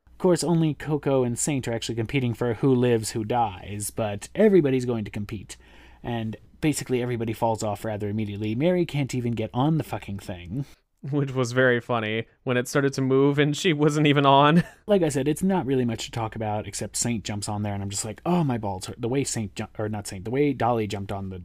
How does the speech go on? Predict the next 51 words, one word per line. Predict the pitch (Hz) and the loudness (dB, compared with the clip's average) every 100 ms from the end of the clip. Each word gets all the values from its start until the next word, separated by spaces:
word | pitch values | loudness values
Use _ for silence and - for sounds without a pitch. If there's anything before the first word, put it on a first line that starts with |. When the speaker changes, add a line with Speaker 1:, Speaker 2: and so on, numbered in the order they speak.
| - | -12
Speaker 1:
I | 117 101 | -10 -8
was | 98 | -10
like, | 92 | -8
"Oh, | 151 135 | -6 -6
my | 107 | -6
balls | 104 87 - | -8 -10 -12
hurt." | 85 87 _ _ - | -14 -16 _ _ -12
'Cause | 117 | -4
he, | 175 | -2
like, | 165 104 - - - - - | -2 -4 -8 -20 -20 -20 -2
he | 180 | 2
went, | 143 101 - | 2 -2 -4
"Huh," | - 185 135 - | 6 6 6 0
and | 117 | -8
I | 110 | -6
was | 107 | -6
like, | 98 - | -8 -8
"Oh." | 196 156 185 196 180 170 - - - _ _ _ | -4 0 2 2 2 -2 -6 -16 -20 _ _ _
Speaker 2:
I | 139 | -4
feel | 175 285 | 2 4
like | 339 302 - | 4 0 -2
Dolly | 175 170 175 | 2 4 4
would | 156 151 | 0 -4
be | 147 | -2
the | 156 | -2
type | 143 139 | -2 -4
who | - | -4
would | 120 101 | -4 -4
be | 101 | -6
into | 104 110 | -6 -8
C | - 95 | -10 -10
B | 76 | -10
T, | 78 82 80 | -10 -10 -8
so. | - 76 64 - _ _ _ _ _ | -6 -6 -8 -12 _ _ _ _ _
Speaker 1:
Time | 123 151 | -8 -6
for | 127 | -6
the | 92 | -8
monster | 123 - - 170 | -8 -6 -2 -2
meat | 160 - | -2 -4
grinder. | 123 92 90 82 | -6 -6 -10 -6
Everyone's | 185 220 196 180 - | -2 0 2 0 -2
just | 151 - | -6 -4
like, | 123 120 123 - - _ | -4 -2 -4 -8 -20 _
"Fuck." | - - 98 - - _ _ - | -16 -10 -10 -10 -20 _ _ -8
But | 127 123 | -6 -2
first, | 135 135 170 | -2 -2 -4
let's | 156 | -4
start | - 131 | -4 -4
with | 175 | -4
the | 226 | -4
good. | 165 143 131 131 175 | 2 2 4 2 -2